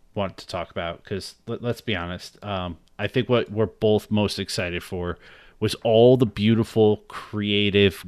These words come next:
games that were highlighted and hyped up and are coming out, um, in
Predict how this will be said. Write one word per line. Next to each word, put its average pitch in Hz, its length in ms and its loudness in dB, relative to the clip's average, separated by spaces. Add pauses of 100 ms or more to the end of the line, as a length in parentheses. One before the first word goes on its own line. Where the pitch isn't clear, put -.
games 92 560 2
that 92 200 -4
were 90 300 -4
highlighted 123 800 4
and 101 100 -6
hyped - 460 0
up 101 300 0 (360)
and 101 200 -4
are 95 380 0 (100)
coming 123 420 2
out, 98 540 -4 (100)
um, 90 500 -6 (280)
in 92 440 0